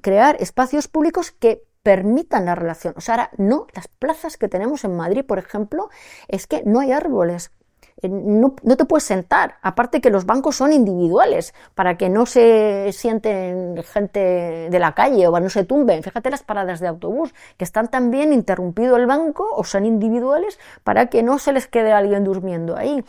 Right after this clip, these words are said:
Entonces, hay unos espacios diseñados para la individualidad, que construyen individualidad.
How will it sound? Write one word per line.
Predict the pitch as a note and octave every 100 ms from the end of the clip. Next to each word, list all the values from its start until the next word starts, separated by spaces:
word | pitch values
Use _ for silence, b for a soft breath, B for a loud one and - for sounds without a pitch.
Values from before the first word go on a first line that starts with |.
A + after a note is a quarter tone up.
| B B
Entonces, | - A#3+ b b
hay | A#3+ D#4+ -
unos | A3+ A#3+ A#3
espacios | A#3 - D#4 - F4 E4
diseñados | G#3+ G3+ - F#3+ G3+ D4+ D#4+ E4+ F#4+
para | - A#3+ D#4+
la | D#4
individualidad, | C#4 G#3+ G3 F#3+ B3 -
que | G#3+
construyen | G3+ G3+ - - G#4 A4+ G#3
individualidad. | F#3+ F3+ E3+ E3+ E3+ D#3+